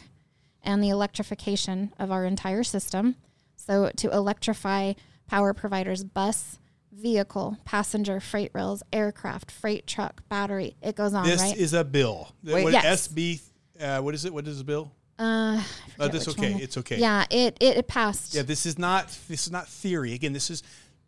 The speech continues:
Speaker 2: that's what I love about you, Chelsea. This is not just, you know, cooked up cons-, ideas or here's what I think.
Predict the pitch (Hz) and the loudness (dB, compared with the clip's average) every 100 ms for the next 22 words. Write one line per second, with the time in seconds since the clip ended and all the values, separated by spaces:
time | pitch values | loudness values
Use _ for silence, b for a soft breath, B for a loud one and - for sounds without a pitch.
0 | - 180 233 185 208 127 131 123 117 - | -6 -2 2 2 2 2 -2 -2 -6 -4
1 | 139 - 147 147 160 160 160 156 - - | -6 -6 -6 -6 -6 -8 -6 -6 -6 -12
2 | b b _ 147 139 139 - - - - | b b _ -4 -4 -4 -16 -12 -12 -4
3 | 165 - - _ _ _ 147 135 - - | -4 -4 -16 _ _ _ -10 -8 -10 -6
4 | 139 139 127 156 131 120 110 143 139 131 | -4 -2 0 0 0 -6 -6 -6 -4 -6
5 | 120 - 151 117 | -6 -4 -4 -4